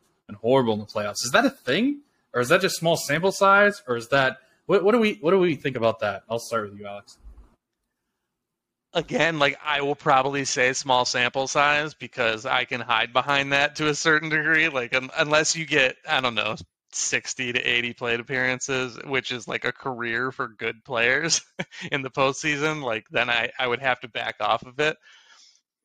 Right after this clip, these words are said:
Speaker 2: But there's, I mean, there's gotta be intangible factors. I don't think there's any argument against that. You don't think Derek Jeter is up there just completely locked in because he had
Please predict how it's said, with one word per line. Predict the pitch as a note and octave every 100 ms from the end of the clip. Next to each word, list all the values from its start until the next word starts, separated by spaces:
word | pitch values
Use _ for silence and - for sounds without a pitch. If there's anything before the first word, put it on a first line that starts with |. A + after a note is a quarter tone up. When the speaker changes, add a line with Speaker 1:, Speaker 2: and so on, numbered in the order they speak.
| C3
Speaker 2:
But | D3 C3+ - _ G3
there's, | D4+ - -
I | G3+
mean, | G3 - _ - - - _ _
there's | - A3+ -
gotta | C3+ C3+
be | A2+ A#2+
intangible | A#2+ B2 A#2+ A#2 G#2+ A2+
factors. | B2+ A2+ - C3 D#3 - - C#3 B2
I | C3 C#3
don't | D#3 C3+ B2
think | C3 -
there's | A#2+ A2+
any | A2+ A2+
argument | A#2+ A#2+ A#2 A#2 A2
against | G#2+ A2 -
that. | A#2+ A#2 B2+ C#3
You | F3 D#3+
don't | E3 D#3
think | D3+ D#3 D3+ D3 _
Derek | C3+ B2+ A#2+
Jeter | - A#2+ A#2+ C3
is | B2
up | A#2+
there | C3+ A#2+
just | A2+ A2
completely | B2+ - A#2 A#2+ A#2 B2 A#2+
locked | A2+ A2 A2 - -
in | A2+ A#2 B2+
because | A#2 - A2
he | A#2
had | A2+ G#2+